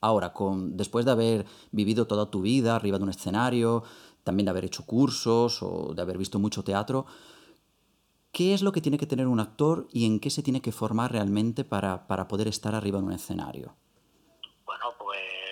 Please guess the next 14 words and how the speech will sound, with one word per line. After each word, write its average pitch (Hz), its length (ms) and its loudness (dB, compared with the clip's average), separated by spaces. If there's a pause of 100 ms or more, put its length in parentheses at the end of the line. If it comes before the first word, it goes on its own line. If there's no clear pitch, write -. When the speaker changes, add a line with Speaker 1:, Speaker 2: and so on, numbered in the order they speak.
(140)
Speaker 2:
fundamentalmente, 101 880 -8
claro, 104 280 -6
la 113 140 -6
técnica 107 360 -12
actoral, 123 720 -4 (720)
eh, - 160 -10 (100)
la - 100 -4
expresión - 400 -6
del - 160 -10
cuerpo, 139 800 -6 (760)
eh, 110 80 -6 (300)
la 107 140 -6
dramaturgia, 123 680 -4 (1300)
el, 107 1300 -6